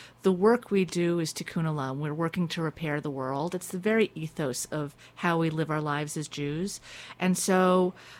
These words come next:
um, for me, the ability to do that in my professional work as well as my personal life is so rewarding and so gratifying. And it's something that I had chosen to do even before I really started taking this Jewish journey.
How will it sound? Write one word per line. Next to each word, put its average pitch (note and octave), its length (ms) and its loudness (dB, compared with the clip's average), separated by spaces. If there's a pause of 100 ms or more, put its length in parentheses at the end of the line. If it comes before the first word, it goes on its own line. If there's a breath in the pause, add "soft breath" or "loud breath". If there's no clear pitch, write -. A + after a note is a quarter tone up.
(160 loud breath)
um, F#3 340 4
for - 200 -2
me, B3+ 260 6
the G3+ 200 4
ability G3+ 480 4
to G3+ 100 -2
do F#3 220 2
that F3+ 240 4
in F3 100 0
my E3 140 0
professional E3 580 -2
work G#3+ 260 0
as E3 140 -2
well E3 140 2
as D#3+ 120 -4
my D#3 100 -4
personal D#3+ 420 -4
life D3 320 -4
is - 160 -6
so F#3 680 4
rewarding D3 640 -2
and D3+ 100 -6
so E3+ 220 -2
gratifying. D3 640 -4
And D3 80 -2
it's - 140 -6
something G3+ 300 -2
that E3+ 120 0
I E3 80 0
had D#3+ 240 -4 (320 loud breath)
chosen G4 460 4
to G#3 120 0
do D#3+ 380 0
even F#3 280 0
before F3+ 580 2
I D#3+ 240 0 (300)
really E3+ 220 -2
started D#3+ 320 -4
taking G3 400 0
this E3 160 -2
Jewish D#3+ 300 -2
journey. E3+ 440 0